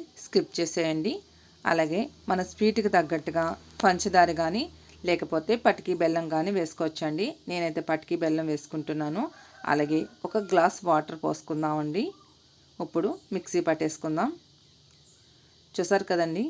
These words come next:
మనకి జ్యూస్ అనేది రెడీ అయిపోయింది. ఇప్పుడు ఈ జ్యూస్ని ఫిల్టర్ చేసుకుందామండి. అంతేనండి, మనకెంతో సింపుల్గా ఈ బ్లాక్ గ్రేప్ జ్యూస్ అనేది రెడీ అయిపోయింది కదండి. అలాగే మీరు ఎవరైనా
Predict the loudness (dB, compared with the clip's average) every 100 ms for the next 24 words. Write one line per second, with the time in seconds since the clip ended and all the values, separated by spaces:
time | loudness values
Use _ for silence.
0 | -6 -6 -4 -4 -4 -6 -6 -8 -2 0
1 | 0 0 -2 0 2 2 2 2 0 -2
2 | -2 -4 -8 -10 -6 -2 0 -2 0 -2
3 | -2 -4 -6 -8 -6 -2 0 0 -4 -4
4 | -6 -4 -4 0 0 0 -2 -4 -6 -12
5 | -12 -14 -16 -16 -16 -16 -16 -12 -6 -4
6 | 0 0 0 -2 -6 -10 -4 0 0 2
7 | 0 0 -2 0 -2 -2 -2 0 2 0
8 | -4 -2 0 2 4 6 4 2 0 0
9 | -2 0 -2 -2 -4 -6 -8 0 2 4
10 | 2 2 0 -2 -4 -4 -2 -4 -6 -10
11 | -20 -20 -10 0 2 2 2 2 2 0
12 | 0 -2 -2